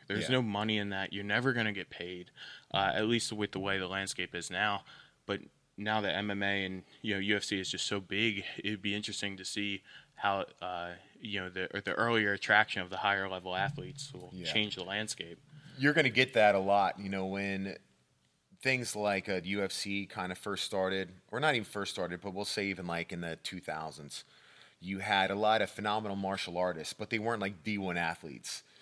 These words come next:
Speaker 2: you know, but they understood their martial arts, they understood their craft, and then you started sprinkling in a couple of those D one athletes that understood martial arts as well. So you had a very inconsistent landscape. You know, you had guys that on, on paper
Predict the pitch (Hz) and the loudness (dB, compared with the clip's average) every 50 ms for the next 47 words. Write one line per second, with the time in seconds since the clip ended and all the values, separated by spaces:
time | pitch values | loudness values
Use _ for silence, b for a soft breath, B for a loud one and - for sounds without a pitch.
0 | B B B B 101 101 98 95 98 92 117 110 131 131 127 120 117 123 113 110 | B B B B -4 -2 -2 -2 -2 -2 2 4 6 6 8 6 6 4 4 2
1 | 101 - - - 120 113 110 98 104 98 104 101 95 - - 104 113 117 110 107 | 0 0 0 2 2 2 2 2 0 0 0 0 0 0 -2 -2 0 0 0 0
2 | - 107 104 101 - - - 98 90 95 87 - - - 113 107 98 92 87 90 | 0 -2 -4 -4 -4 -6 -6 -6 -6 -6 -6 -6 -4 0 2 2 2 2 0 -2
3 | - - - B B B B B B B B B B - 92 107 113 117 117 113 | -6 -10 -20 B B B B B B B B B B -6 -4 -2 2 2 2 2
4 | 110 107 107 107 104 104 104 101 - - 120 110 107 104 92 - - - 113 107 | 2 0 0 0 0 0 -2 -2 0 2 2 2 2 2 0 -2 -2 0 0 -2
5 | 101 - 113 107 104 101 - - 117 - 104 101 101 95 95 90 87 85 - - | 0 0 -2 -2 -2 -2 -2 -4 -4 -2 -2 -2 0 0 0 0 0 -2 -6 -6
6 | - 113 107 104 98 104 98 95 98 101 98 - 104 98 92 - - - 90 90 | -4 -2 -2 0 0 2 2 4 4 2 2 0 -2 -4 -4 -2 -2 0 0 -2
7 | 92 - _ _ _ - 95 98 92 92 - - 101 98 98 95 90 - - 87 | -2 -6 _ _ _ -2 0 0 0 -2 -4 -4 -4 -2 -2 -2 -2 -2 -4 -2
8 | 92 90 90 - - 85 80 80 90 90 71 64 - - B B B B B B | -2 -2 -2 -2 -6 -10 -8 -4 -4 -2 -2 -4 -6 -10 B B B B B B
9 | B 120 110 107 120 127 113 110 101 117 117 110 107 107 95 113 117 - 120 107 | B -2 2 4 8 8 8 8 6 6 6 4 4 2 0 -2 -4 -6 -6 -4
10 | - - - 110 110 - - - 107 98 90 71 85 95 98 101 101 92 - - | -4 -4 -2 -2 -4 -4 -2 -2 -2 -2 -2 -4 -4 -4 -2 -2 -4 -4 -6 -6
11 | 101 87 78 - - - B B B B B B 101 104 104 107 104 110 131 123 | -6 -6 -8 -8 -12 -18 B B B B B B -2 -2 0 0 2 4 4 4
12 | 117 110 107 113 113 117 113 110 107 - 107 101 98 101 98 95 92 - - 95 | 6 6 8 8 8 8 8 6 4 4 4 4 4 2 0 0 -2 -2 -2 -2
13 | 95 92 - - 131 147 147 - - 113 104 101 104 | -2 -2 0 2 4 4 4 4 2 2 2 2 0